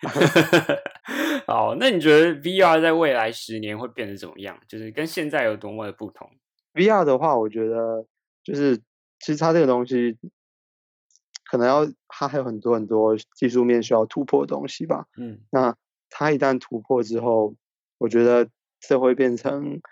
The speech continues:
Speaker 2: 就是每一个家里面都会放的一个东西这样子。比如说你们以前，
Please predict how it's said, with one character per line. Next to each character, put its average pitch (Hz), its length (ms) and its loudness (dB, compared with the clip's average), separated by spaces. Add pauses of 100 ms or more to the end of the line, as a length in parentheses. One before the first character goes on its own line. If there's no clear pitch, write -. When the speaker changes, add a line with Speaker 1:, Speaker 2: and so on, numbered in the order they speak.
(240)
Speaker 2:
就 - 120 0
是 127 100 0
每 113 200 2
一 - 20 2
个 113 120 4
家 113 240 0
里 110 120 -4
面 110 180 -4
都 110 140 0
会 113 120 0
放 104 300 -4
的 120 100 -8
一 151 60 -10
个 156 100 -4
东 - 260 -8
西 - 260 -10
这 - 140 -6
样 170 180 -12
子。 170 260 -14
比 123 100 0
如 117 100 6
说 120 260 2 (300)
你 123 80 -2
们 120 140 4
以 113 60 2
前， 110 340 -6